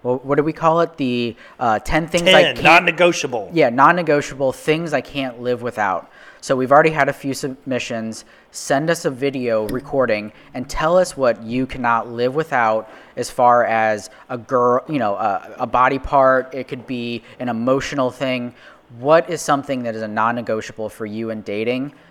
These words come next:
Speaker 1: Send us that, and you're gonna actually be on our next podcast.
Speaker 2: If you're interested in being one of our sponsors,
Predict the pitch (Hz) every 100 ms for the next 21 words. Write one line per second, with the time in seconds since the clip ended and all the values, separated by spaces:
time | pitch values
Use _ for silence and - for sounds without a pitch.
0 | _ - 135 139 127 123 120 120 127 117
1 | 123 131 120 - 123 101 123 120 110 101
2 | 101 95 - 98 82 - 85 50 - -
3 | - 151 151 147 262 311 165 151 - 120
4 | - 123 113 135 127 117 131 127 117 107
5 | 135 156 180 117 107 - 117 123 127 -
6 | 117 104 - 110 107